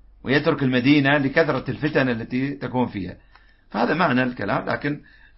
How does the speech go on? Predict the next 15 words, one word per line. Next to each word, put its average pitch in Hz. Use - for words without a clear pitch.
لأنه 127
جاء 117
في 101
الأحاديث 95
والآثار 98
بمعنى 110
كلام 101
أبي 95
هريرة 143
شرحناه، 135
لكن 104
هذا 127
الأثر 135
لا 110
يصح، 101